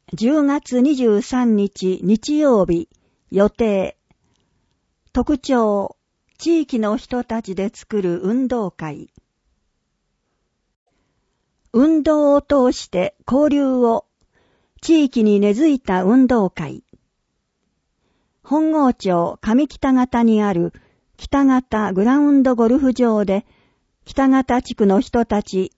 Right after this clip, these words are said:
百四十人ほどが参加する体育大会が開催されます。このイベントは、運動を通して地域の人たちの交流を深めようという思いで、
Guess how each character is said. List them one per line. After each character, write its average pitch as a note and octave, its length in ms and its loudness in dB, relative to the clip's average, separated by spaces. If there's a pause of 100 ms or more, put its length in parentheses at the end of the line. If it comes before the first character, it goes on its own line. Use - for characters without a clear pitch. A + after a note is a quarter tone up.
(100)
百 A3 280 -2
四 D4+ 240 2
十 C#4+ 180 2
人 C4 220 4
ほ B3 140 2
ど G3+ 140 2
が F#3 160 2
参 A3 300 -2
加 A#3+ 160 -2
す G3 160 -6
る F#3+ 160 0 (340)
体 C#4+ 280 2
育 D4 180 0
大 C#4+ 260 2
会 G3 240 0
が F3 180 0
開 F#3 220 -4
催 A3+ 320 -2
さ G3 160 -2
れ F#3 100 0
ま E3+ 160 -4
す。 - 240 -18 (1300)
こ B3+ 160 2
の D#4+ 140 4
イ D#4 100 2
ベ C#4+ 140 4
ン C4 100 2
ト B3 160 0
は、 A3+ 220 -2 (420)
運 C#4+ 280 6
動 C4+ 260 4
を B3+ 80 2
通 B3 300 0
し - 140 -10
て - 280 -4 (280)
地 C4+ 180 0
域 B3 180 0
の G#3+ 140 2
人 C4 260 -2
た A#3 160 -2
ち - 140 -6
の G#3+ 200 2
交 B3+ 220 2
流 B3+ 200 2
を A#3+ 180 4
深 C#4 260 -2
め C#4 140 2
よ C#4 160 2
う A3 60 0
と F#3 180 0
い F3+ 100 2
う F3+ 140 2
思 G3+ 280 0
い G3+ 120 0
で、 F3+ 200 -2